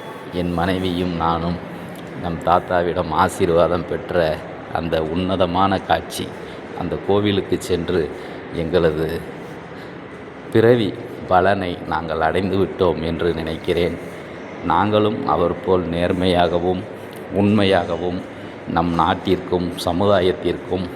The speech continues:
ஏதாவது செய்ய வேண்டும் என்ற எண்ணம் எங்களுக்குள் உள்ளது. கிடைத்த வாய்ப்பை நிச்சயம்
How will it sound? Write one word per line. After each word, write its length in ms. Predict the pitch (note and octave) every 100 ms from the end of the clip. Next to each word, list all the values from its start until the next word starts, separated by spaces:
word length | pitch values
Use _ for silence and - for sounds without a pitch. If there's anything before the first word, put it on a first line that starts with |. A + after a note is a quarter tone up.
| -
ஏதாவது 560 | F2 F2+ F#2 G2 G#2 G2+
செய்ய 360 | - E2+ F#2
வேண்டும் 400 | F#2 F2+ F2 F2 - - - - - E2+
என்ற 160 | E2+ E2 F2
எண்ணம் 280 | D#2 F#2 F#2+
எங்களுக்குள் 560 | E2+ E2 E2 D#2+ F#2 E2 D#2
உள்ளது. 360 | F2 F2+ E2+ - - - - -
கிடைத்த 440 | - G2+ A2+ - F#2
வாய்ப்பை 460 | F2 F#2 F2+ G#2 G2+
நிச்சயம் 600 | F2 F2+ - G#2 G2+